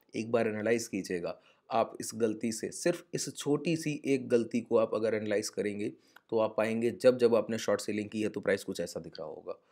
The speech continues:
और वो सिर्फ इंडेक्स की बात नहीं कर रहा हूँ, इक्विटी के सारे स्टॉक्स की बात कर रहा हूँ।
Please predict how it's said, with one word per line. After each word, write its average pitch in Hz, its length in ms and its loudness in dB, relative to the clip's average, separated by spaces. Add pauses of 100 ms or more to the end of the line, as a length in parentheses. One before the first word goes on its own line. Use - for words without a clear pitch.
(280)
और 120 120 6
वो 120 100 4
सिर्फ 131 420 -2
इंडेक्स 123 300 4
की 151 100 2
बात 135 160 6
नहीं 156 120 0
कर 127 120 2
रहा - 80 0
हूँ, - 260 -16
इक्विटी 117 300 -8
के 107 120 -8
सारे 98 240 -4
स्टॉक्स - 280 -10
की - 120 -10
बात - 180 -8
कर - 100 -8
रहा - 120 -8
हूँ। - 80 -12